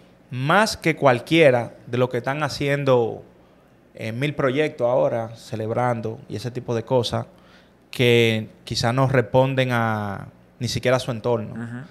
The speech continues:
Speaker 1: Responden a un
Speaker 2: Ujú.
Speaker 1: tema económico.
Speaker 2: Ujú.
Speaker 1: Y es ahí donde nosotros como arquitectos no debemos de llegar.
Speaker 2: Exacto. Hermano, muchísimas gracias.
Speaker 1: Siempre
Speaker 2: Muy,
Speaker 1: un placer.
Speaker 2: muy chula tus instalaciones.
Speaker 1: Así, aquí están a tus
Speaker 2: Eh.
Speaker 1: órdenes. Eh, tenemos aproximadamente un año ya aquí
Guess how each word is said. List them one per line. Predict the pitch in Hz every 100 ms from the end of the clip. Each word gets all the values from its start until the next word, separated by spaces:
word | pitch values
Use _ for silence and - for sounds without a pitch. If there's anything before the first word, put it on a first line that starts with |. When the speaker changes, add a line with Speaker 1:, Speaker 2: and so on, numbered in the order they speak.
| - -
Speaker 1:
Responden | 110 107 120 131
a |
un | 127
Speaker 2:
Ujú. |
Speaker 1:
tema | 127 127 127 120 120
económico. | 123 - 113 117 110 104 104
Speaker 2:
Ujú. | - - 101 107
Speaker 1:
Y | 110
es | 120
ahí | 123 123
donde | 127 123 120
nosotros | 113 110 120 131
como | 127 123
arquitectos | 120 - 110 110 - 101 - _ _ _ _
no | 107 110 117 131
debemos | 131 123 127 131 127 -
de | - 101
llegar. | 95 92 85 -
Speaker 2:
Exacto. | - 78 65 - - _ _ - -
Hermano, | 123 143 131 117
muchísimas | 117 147 147 139
gracias. | 127 135 127 131 - _ _ _
Speaker 1:
Siempre | - - 170 175 160 135
Speaker 2:
Muy, |
Speaker 1:
un | 139
placer. | 143 139 143
Speaker 2:
muy |
chula | 110 143 131
tus | 123 117
instalaciones. | 113 107 101 113 107 101 - -
Speaker 1:
Así, | - 98 95 117 120
aquí | 113 120
están | 120 120
a | 123
tus | 127 -
Speaker 2:
Eh. |
Speaker 1:
órdenes. | 147 151 139 127 123 - _ _ - - _
Eh, | - 110 107 101
tenemos | 110 110 123 123
aproximadamente | 120 113 120 123 123 123 120
un | 123
año | 135 139 127
ya | 120
aquí | 120 120 127